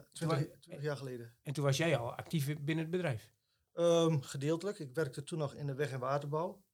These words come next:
Speaker 1: Oké.
Speaker 2: Want mijn ouders hadden mij, eh, eigenlijk voorgesteld van, "Begin er niet aan." En op de achtergrond werk je automatisch mee, je denkt meer. En ja, op een gegeven moment werden mijn ouders een dagje ouder van, "Nou, eh,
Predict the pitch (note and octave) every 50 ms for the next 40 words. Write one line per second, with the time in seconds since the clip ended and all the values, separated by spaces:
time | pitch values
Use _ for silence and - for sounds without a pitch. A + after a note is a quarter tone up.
0 | _ - - C#3 - D#3 A3 A3+ _ _ _ _ - C#3 C#3 D3 - - E3 D#3+
1 | D3+ D3 A2+ C#3 C#3+ C#3 C#3 C#3 C#3 C#3 C3+ C3 C3 C3 C3 B2+ B2+ B2 B2 -
2 | - - E3+ F3 C#3+ C3 C#3 - - - D3+ D3 C3+ C#3 G#2+ - - C#3 C3 C3
3 | - C3 A#2 A2+ - C3 B2 A#2 - - D3+ D#3+ D#3+ E3+ E3 D3+ E3 D#3+ - -
4 | D3 E3+ G3 A3 G#3+ - - _ _ _ _ _ _ _ - D3 - _ _ _
5 | - D3+ D3 - E3+ C#3+ C#3+ C#3 - - B2+ - D3 C#3 - D#3 D3 C#3 C3+ A#2+
6 | C#3 C#3+ B2+ - - B2+ C3+ C3+ B2+ B2 C3+ C3+ C#3 C3+ C#3 B2+ C3+ C#3 C3+ C#3
7 | C#3 C#3 - - - - - - C3 C#3 D3+ C#3+ D3 C#3 C#3 C#3 C3+ C3+ - _
8 | _ _ _ _ _ _ _ _ _ _ _ _ _ - D#3+ D3+ D3+ D3 D3 C#3+
9 | C#3+ C#3 C3+ A#2 A#2 - F3+ F3+ D3 - - - - - - D3 C#3+ C3 A2 C3
10 | C3 C3 C3 A#2 - - _ _ _ _ _ _ _ _ _ _ _ _ _ _
11 | - C#3+ C#3 B2 A#2+ B2 B2+ - - D3+ D3 C#3 C3 - C3 C3 B2 C#3+ C#3 C#3
12 | - - C#3+ - - C#3+ D#3+ E3 C#3+ C#3 C3+ C3+ - C#3+ C#3 D3 D3+ C#3+ C3+ C#3
13 | C#3+ C#3 C3+ C3+ C3+ C3 C3 B2+ B2